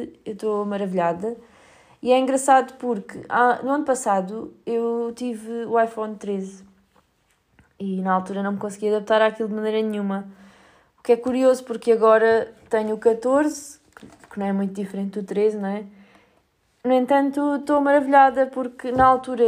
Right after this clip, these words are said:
eu não estava pronta para, para usar o iPhone, estava muito habituada ao Android ainda. E hoje em dia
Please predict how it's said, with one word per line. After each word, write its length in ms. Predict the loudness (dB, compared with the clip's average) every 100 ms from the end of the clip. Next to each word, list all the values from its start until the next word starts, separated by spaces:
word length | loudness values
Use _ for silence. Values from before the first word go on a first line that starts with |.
| 2
eu 100 | 0
não 120 | 0 0
estava 400 | 4 4 4 0
pronta 540 | 0 -2 -2 -6 -8
para, 840 | -8 -6 -4 -4 -6 -8 -10 -14 -18 -20 _ _ _ _ _ _ _
para 120 | -10
usar 360 | -6 0 0 2
o 80 |
iPhone, 280 | -2 -2 -6
estava 220 | -4 -4
muito 240 | -4 -4 -6
habituada 360 | -6 -4 -2
ao 60 | -2
Android 300 | -2 -4 -4
ainda. 400 | -4 -4 -4 -6 -12 _ _ _ -20 -20 _ _ _ -6
E 100 | -2
hoje 180 | 0 2
em 120 | 4
dia 560 | 4 4 2 -2 -6